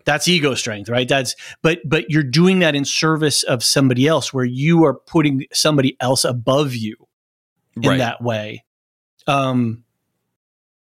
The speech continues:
Speaker 1: to find wholeness, to find peace, fulfillment,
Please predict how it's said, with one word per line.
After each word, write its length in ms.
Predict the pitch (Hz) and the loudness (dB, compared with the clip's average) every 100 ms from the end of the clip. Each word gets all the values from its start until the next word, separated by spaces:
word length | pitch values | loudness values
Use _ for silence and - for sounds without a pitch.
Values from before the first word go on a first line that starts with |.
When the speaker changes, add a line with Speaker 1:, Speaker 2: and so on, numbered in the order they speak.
| _ _ _ - | _ _ _ -4
Speaker 1:
to 180 | - 135 | 0 0
find 880 | - - 175 190 214 214 208 180 - - - _ _ _ _ _ _ _ _ _ - | -4 -4 0 2 2 0 0 -2 -2 -6 -10 _ _ _ _ _ _ _ _ _ -8
wholeness, 880 | - 143 160 165 165 - - - - _ _ _ _ _ - | 0 2 2 2 -2 -4 -4 -8 -12 _ _ _ _ _ -12
to 60 | 131 | -6
find 380 | 151 139 120 | -4 -4 -6
peace, 480 | - 147 151 - - | -2 0 2 2 -2
fulfillment, 840 | - 143 - 139 143 139 139 - | -2 -4 0 2 2 2 0 -6